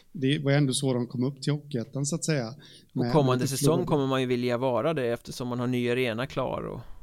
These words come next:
Speaker 2: och sådär,
Speaker 1: Ja.
Speaker 2: ska flytta in och det ska bli drag och det ska bli tjo och tjim.
Speaker 1: Och då är ju frågan lite, eh, hur, eh, hur appliceras det då, ifall de nu skulle vilja vara ett poplag? Ett poplag kräver ju lite flashiga namn. Hur kommer det appliceras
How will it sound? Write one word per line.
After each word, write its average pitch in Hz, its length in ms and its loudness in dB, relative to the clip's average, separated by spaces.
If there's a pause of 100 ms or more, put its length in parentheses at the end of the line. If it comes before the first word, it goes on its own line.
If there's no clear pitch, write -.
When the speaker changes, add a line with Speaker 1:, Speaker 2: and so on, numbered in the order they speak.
(800)
Speaker 2:
och 123 120 -10
sådär, 139 180 4
Speaker 1:
Ja. 143 120 4
Speaker 2:
ska 139 180 -10
flytta 131 260 -4
in 120 140 0
och 117 60 -2
det 117 60 -2
ska - 140 -10
bli 123 120 -4
drag 123 340 0
och 117 60 0
det 117 80 -2
ska - 160 -8
bli 117 160 -6
tjo 123 140 -6
och 120 120 -4
tjim. 113 280 -8 (640)
Speaker 1:
Och 147 80 -2
då 131 160 4
är 175 40 6
ju 196 120 6
frågan 165 400 4
lite, 143 340 2
eh, 131 460 0 (1080)
hur, 135 320 2
eh, 127 420 0 (680)
hur 139 360 4
appliceras 139 760 4
det 135 240 4
då, 147 140 6
ifall 143 240 4
de 135 140 4
nu 131 80 4
skulle 131 200 6
vilja 127 200 4
vara 139 180 0
ett 180 80 -6
poplag? 123 460 0 (480)
Ett 139 120 -4
poplag 143 420 2
kräver 156 260 4
ju 151 60 6
lite 143 220 4
flashiga 143 420 2
namn. 135 360 2
Hur 131 260 4
kommer 127 260 -2
det 113 140 -4
appliceras 139 560 -2